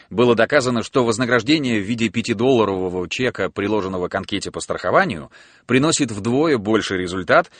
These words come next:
чем выплата пятидесяти долларов после того, как заполненная анкета была отправлена назад.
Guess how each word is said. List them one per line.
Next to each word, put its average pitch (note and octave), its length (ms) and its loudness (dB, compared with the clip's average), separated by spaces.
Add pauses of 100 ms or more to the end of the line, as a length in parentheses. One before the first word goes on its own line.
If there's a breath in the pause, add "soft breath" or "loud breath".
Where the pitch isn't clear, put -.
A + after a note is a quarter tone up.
(160 loud breath)
чем B2 220 0
выплата C3 380 2
пятидесяти A#2 580 -6
долларов C3+ 480 2
после F#2 300 -4
того, G2+ 260 0
как F#2 180 0
заполненная F2 540 -4
анкета A#2 420 -4 (160 soft breath)
была F2+ 360 0
отправлена D2+ 580 -6
назад. A2+ 380 -6